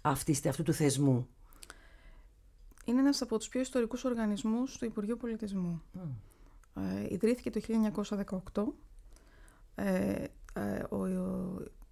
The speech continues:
Speaker 2: τον ιδρυτικό νόμο τον υπογράφει ο Ελευθέριος Βενιζέλος.
Speaker 1: Μάλιστα.
Speaker 2: Και στον ίδιο νόμο, ε, εκτός από την ίδρυση του μουσείου, ως Μουσείο Ελληνικών Χειροτεχνημάτων, ε,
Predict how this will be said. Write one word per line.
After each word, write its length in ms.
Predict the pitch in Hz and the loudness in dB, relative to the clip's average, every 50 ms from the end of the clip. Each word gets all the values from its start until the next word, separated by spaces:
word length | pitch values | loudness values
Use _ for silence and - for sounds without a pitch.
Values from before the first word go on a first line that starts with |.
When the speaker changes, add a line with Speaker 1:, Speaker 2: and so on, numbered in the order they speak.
| - - - - | -20 -20 -12 -8
Speaker 2:
τον 340 | - 190 185 185 185 185 180 | -6 -4 -2 0 0 0 0
ιδρυτικό 440 | 185 175 185 185 175 190 - - 233 | 0 -2 -2 -4 -6 -4 -2 0 0
νόμο 160 | 233 240 233 | 2 2 2
τον 140 | 226 233 208 | 2 2 2
υπογράφει 400 | 180 196 202 196 208 226 226 - | 2 2 2 2 2 0 0 0
ο 40 | 208 | -2
Ελευθέριος 380 | 202 196 - 220 208 214 202 | -2 0 0 0 2 2 2
Βενιζέλος. 640 | 202 202 190 180 170 170 180 180 175 175 180 214 247 294 | 2 2 2 2 0 0 0 0 0 2 2 2 2 2
Speaker 1:
Μάλιστα. 380 | - - 113 - - - - - - - - - - - - - - - - - | 0 0 -2 -4 -6 -10 -12 -16 -18 -20 -20 -20 -20 -20 -20 -20 -20 -20 -16 -4
Speaker 2:
Και 160 | - 220 190 | -2 -2 0
στον 280 | - - 220 202 196 | 0 0 2 2 4
ίδιο 320 | 208 240 262 269 262 254 226 | 4 4 4 4 4 4 4
νόμο, 480 | 202 185 185 180 175 175 175 185 202 233 269 330 359 415 - | 4 4 4 4 2 2 2 2 2 2 0 0 -2 -6 -8
ε, 240 | - 233 208 196 202 | -4 -2 0 0 0
εκτός 280 | - - - - 214 - | 0 0 0 0 0 0
από 140 | 214 220 214 | 0 0 2
την 180 | - 202 196 | 2 4 4
ίδρυση 360 | 202 196 202 202 190 - 208 | 4 2 0 -2 -4 -6 -6
του 120 | - - 190 185 185 180 180 180 175 170 | -6 -6 -4 -2 0 0 0 0 0 0
μουσείου, 520 | 170 170 - - 196 190 190 214 262 294 - | 0 -2 -2 -2 -2 -2 0 0 0 0 0
ως 160 | - 220 208 | 0 0 2
Μουσείο 280 | 208 190 - - 214 208 | 2 2 2 2 2 2
Ελληνικών 400 | 190 190 190 185 - 208 202 190 | 2 2 -2 -2 -2 -2 -2 -2
Χειροτεχνημάτων, 1080 | - 208 196 185 - 180 - 185 175 165 165 165 165 170 170 - - 277 320 359 - - - - - - - - - - - - - - - - | -2 -4 -4 -4 -4 -4 -2 -2 0 0 2 0 0 -2 -2 0 0 0 0 -2 -4 -10 -16 -18 -18 -18 -18 -20 -20 -20 -20 -20 -20 -20 -6 0
ε, 460 | - 208 208 208 208 202 202 202 | 2 4 6 6 4 4 2 0